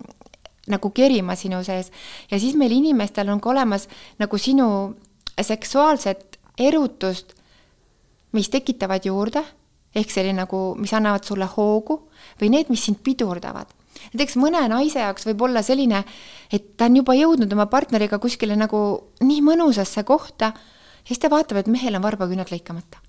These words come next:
No täielik pidur, tal on täiesti null ja mees ei saa aru, mis juhtus, on ju. Või on näiteks mehel niimoodi, et talle meeldib see naine ja ta on nagu nii äge ja siis, ma ei tea, naine lihtsalt pole näiteks nagu duši all käinud. No täielik nagu. Ehk,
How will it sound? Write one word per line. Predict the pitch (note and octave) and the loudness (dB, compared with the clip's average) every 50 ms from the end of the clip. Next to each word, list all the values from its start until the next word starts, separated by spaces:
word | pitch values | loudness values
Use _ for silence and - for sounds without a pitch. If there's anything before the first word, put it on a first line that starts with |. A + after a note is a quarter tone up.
| _ | _
No | - G#3 G3+ | -6 -4 0
täielik | - A3 C4+ C4 B3+ A#3 A3 G#3 - | 0 2 2 4 2 2 0 -2 -4
pidur, | A#3 A3+ A#3 G3+ G3 | -4 -4 -4 -4 -2
tal | - A3 A3 A3+ A#3+ | 0 2 4 4 4
on | A#3+ A#3+ | 4 4
täiesti | C#4 C#4 C#4+ C#4+ B3+ A#3+ - A3+ | 4 2 2 2 0 0 0 0
null | A3+ A3+ G#3 G3+ - - - - | 0 0 -2 -4 -8 -14 -12 -4
ja | - A3 | 0 2
mees | B3 C#4+ D4 C#4+ - - | 4 4 4 4 2 0
ei | G3+ | -2
saa | G3 A3+ | -4 -2
aru, | A#3+ A3+ G#3+ | 0 0 0
mis | A3+ A3 - - | 0 0 0 -2
juhtus, | B3+ B3 - - - F3+ F3 - G3+ | -2 -4 -4 -8 -10 -10 -8 -8 -8
on | G3+ G3+ G3+ | -10 -8 -10
ju. | G#3+ - _ _ _ _ _ _ _ _ _ _ _ _ _ _ _ _ _ _ _ _ _ - - - - | -12 -14 _ _ _ _ _ _ _ _ _ _ _ _ _ _ _ _ _ _ _ _ _ -20 -18 -2 2
Või | B3+ C#4+ D#4 | 4 6 8
on | D#4 D4+ | 8 8
näiteks | C#4 C4+ C4+ C#4 C4 - - | 6 6 4 2 -2 0 2
mehel | A#3+ B3 C#4+ D#4 D#4 D#4+ C#4 A3 F#3+ | 4 4 6 6 4 2 0 0 2
niimoodi, | G3+ A3+ A#3+ A3+ G#3 G3 F#3 | 2 2 2 2 0 -2 -6
et | - - - - - _ - | -8 -10 -20 -20 -20 _ -4
talle | - A#3 A#3 A#3 | 0 2 4 4
meeldib | A#3 C4 C#4+ D4+ D4+ C#4+ A3+ G3 F3 - | 6 6 6 6 6 4 4 2 -2 -4
see | - G3+ G3 | -4 -2 0
naine | G3+ G#3 A3 A#3 A#3 A3 | 2 2 4 4 4 2
ja | F#3+ F#3 F#3 F#3+ | 2 0 -2 -2
ta | - G3+ G3+ | -2 -2 -2
on | G3+ | -2
nagu | G#3 G#3 A3 | -2 0 2
nii | A3 A#3 B3 C4 C4+ C4+ B3+ A#3 | 4 4 6 8 8 8 8 6
äge | A3 A#3 B3 - B3+ A3 F#3+ F#3 | 6 4 2 2 0 2 2 0
ja | F#3+ F#3 | 0 -2
siis, | F#3 G#3+ G#3 - - - - - - - - - _ _ | -2 -2 -4 -6 -8 -12 -20 -20 -20 -20 -20 -20 _ _
ma | - A#3+ C4 | 0 2 2
ei | A#3+ A#3 | 4 4
tea, | G#3+ G3 - - | 2 2 0 0
naine | F#3+ A3 A#3 B3 A#3 G#3 F#3 | 0 2 4 4 4 2 0
lihtsalt | G3 F#3+ - - F#3 - - | -2 -4 -4 -6 -8 -6 -6
pole | E3+ E3 E3+ | -4 -4 -4
näiteks | E3+ E3+ E3+ - F3 - - | -4 -4 -6 -8 -10 -10 -10
nagu | E3+ - F3+ F3 | -8 -6 -6 -6
duši | - G3+ F3+ - - - E3+ | -4 -4 -4 -4 -4 -4 -4
all | F3 F3 - | -4 -4 -6
käinud. | - - - G#2 - - - _ _ _ _ - | -6 -8 -8 -8 -10 -12 -14 _ _ _ _ -6
No | D#3+ G#3 A3+ | -2 0 2
täielik | A3+ B3 A#3+ A#3 A3 F#3 F3 F3 E3+ - | 4 4 6 4 4 2 0 -2 -6 -8
nagu. | - C3 - - - - _ _ _ _ - - - - - | -12 -14 -14 -16 -20 -20 _ _ _ _ -20 -20 -10 -2 2
Ehk, | A#3+ D#4 D#4+ - - - | 2 2 2 0 -8 -16